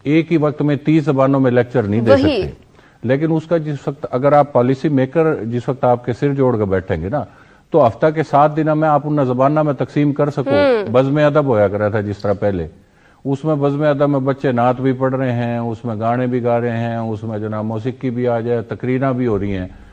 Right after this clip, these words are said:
Speaker 1: तो उस बज़्म अदब में हर लैंग्वेज का बच्चा जिस वक्त अपना कल्चर पेश करेगा, तो ऑटोमेटिकली उस क्लास के अंदर अगर तीस बच्चे बैठे हैं, तो उनके अंदर ये आवेगी, उमंग आवेगी
Speaker 2: हम्म।
Speaker 1: कि यार, मैं अपनी जबान में ज्यादा अच्छा तरीके से कहानी सुना सकूं,
Speaker 2: हम्म।
Speaker 1: वह कहानी सुनावेगा।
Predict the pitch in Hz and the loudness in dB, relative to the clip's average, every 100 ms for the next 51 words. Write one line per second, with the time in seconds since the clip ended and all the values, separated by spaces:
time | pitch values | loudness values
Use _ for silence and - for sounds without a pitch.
0 | - _ 160 151 120 127 135 156 139 131 | -20 _ -4 -2 0 -2 0 -2 0 0
1 | 127 147 135 110 139 151 139 135 127 123 | 0 0 0 2 2 0 -2 -4 -2 -4
2 | 110 104 135 139 135 - 135 143 135 156 | -4 -4 -4 -2 -4 -4 -2 -2 0 -2
3 | 139 139 143 120 127 113 - 113 104 78 | -2 -2 -2 -2 -4 -4 -4 -2 -2 -4
4 | 71 _ _ _ _ _ _ - 151 131 | -10 _ _ _ _ _ _ -8 -4 -2
5 | 135 170 156 143 151 156 143 131 127 135 | 0 0 -2 -4 -4 -4 -4 -2 0 0
6 | - 135 131 135 127 123 147 160 156 147 | -2 -2 0 -2 -2 -2 -2 -2 -2 -4
7 | 143 117 110 - 107 92 98 151 143 123 | -2 -2 -4 -4 -4 -4 -4 -4 -4 -2
8 | 139 139 143 139 139 131 127 156 151 143 | -2 -2 0 0 0 0 0 0 0 0
9 | 131 143 143 120 117 107 110 _ 254 214 | 0 0 2 0 0 -6 -10 _ -12 -4
10 | 120 123 135 139 156 160 156 147 147 147 | 0 2 2 2 0 0 -2 2 2 2
11 | 131 131 139 151 - 131 135 131 131 120 | 0 0 2 0 0 -4 -4 -4 -4 -2
12 | - 101 101 110 107 107 104 98 240 226 | -2 -2 -2 -2 -2 -2 -4 -4 -4 -6
13 | 196 113 113 101 90 90 110 107 110 104 | -8 -2 -2 -2 -4 -4 -4 -4 -2 -4